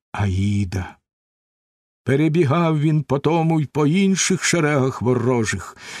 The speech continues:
списом, мечем побиваючи їх і великим камінням, поки ще рана його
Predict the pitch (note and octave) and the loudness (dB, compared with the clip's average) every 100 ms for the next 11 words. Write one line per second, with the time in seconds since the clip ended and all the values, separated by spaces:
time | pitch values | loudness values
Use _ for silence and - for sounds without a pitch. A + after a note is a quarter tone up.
0 | - - - - F3+ F3 - C3 G#2 F2+ | -14 -2 -2 2 0 2 2 2 2 -2
1 | - - C3+ E3+ - F#3+ F#3 D3+ D3+ D#3+ | -4 0 2 2 2 2 2 0 0 2
2 | D#3+ E3+ F3 D#3+ D3 - C3+ C3 D#3+ D3 | 2 2 2 2 0 0 0 2 2 -2
3 | G#2+ - _ _ D3+ C#3+ D#3 F3+ D#3+ D#3+ | -4 -12 _ _ 0 2 2 2 2 0
4 | D#3 C#3 E3 F#3 G#3+ G3 F3+ E3 C#3 A#2+ | 0 0 2 4 2 2 2 2 2 2
5 | F#2 - - _ _ - A#2+ A#2+ B2 - | -2 -10 -20 _ _ -4 -2 0 -2 0
6 | - A#2+ A#2 B2+ A#2+ A2+ G#2+ A2 G#2 A#2 | 0 0 0 0 0 0 0 0 0 0
7 | A2 | -2